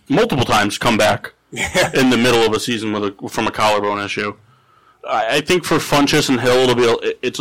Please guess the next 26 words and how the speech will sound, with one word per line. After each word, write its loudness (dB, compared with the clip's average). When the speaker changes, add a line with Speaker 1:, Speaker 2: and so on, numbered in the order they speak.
Speaker 1:
there's 0
more 2
precautions 0
involved 2
because -2
they're 2
actually -2
getting -4
lit 2
up. 2
Quarterbacks 2
and -4
aren't -2
generally, 0
especially 0
quarterbacks 2
like -2
Nick -2
Foles, 0
aren't -2
gonna -2
be -6
getting -4
drilled 2
really 2
hard -2